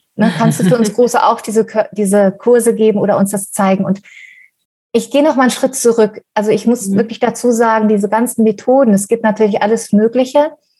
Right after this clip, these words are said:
Speaker 1: Ich habe auch Methoden kennengelernt, die mich gar nicht so sehr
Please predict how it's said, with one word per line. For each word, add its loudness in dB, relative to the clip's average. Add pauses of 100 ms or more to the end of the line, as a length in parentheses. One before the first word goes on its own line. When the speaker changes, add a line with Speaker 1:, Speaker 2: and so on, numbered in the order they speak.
(540)
Speaker 1:
Ich 0
habe -2
auch -4
Methoden 2
kennengelernt, 2
die 2
mich 0
gar 0
nicht -2
so 0
sehr 0